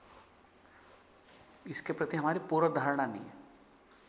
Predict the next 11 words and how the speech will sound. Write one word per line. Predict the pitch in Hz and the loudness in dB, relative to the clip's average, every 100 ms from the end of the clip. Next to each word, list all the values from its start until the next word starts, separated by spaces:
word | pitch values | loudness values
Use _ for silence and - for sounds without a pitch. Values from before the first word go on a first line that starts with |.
| - - - - - - - - - - - - - - - - - - - - - | -20 -20 -20 -20 -20 -20 -20 -20 -20 -20 -20 -20 -20 -20 -20 -20 -20 -20 -20 -18 -6
नींद | 139 156 190 208 | 0 4 4 4
में | 196 180 180 208 - - - - - - | 2 2 0 -4 -12 -18 -20 -20 -18 -6
और | 151 | -6
जागरूकता | 139 127 127 147 147 143 | 0 0 0 -4 -2 -2
में | 139 156 160 - - - | 0 -2 -6 -10 -16 -8
मूल | 165 202 156 | 2 2 4
यही | 123 | 2
फर्क | 123 - - | -2 -8 -12
है। | - - - - - - - - _ _ - - - - - - - _ _ _ _ _ - 185 | -16 -20 -20 -20 -20 -20 -20 -20 _ _ -20 -20 -20 -20 -20 -20 -20 _ _ _ _ _ -20 -12
जागरूकता | 151 127 131 147 151 165 | 2 2 4 0 2 4
भी | 151 170 226 | 4 4 -4